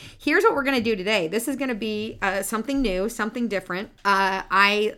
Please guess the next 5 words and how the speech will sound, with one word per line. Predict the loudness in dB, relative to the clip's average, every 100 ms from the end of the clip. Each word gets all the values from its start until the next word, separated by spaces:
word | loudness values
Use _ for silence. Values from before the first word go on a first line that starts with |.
| -8
love | 0 0 0
variety. | -2 2 2 2 -2 -6 -8 -6
I | -4
love | -4 -4 -6 -8
change. | -8 -6 -6 -8 -8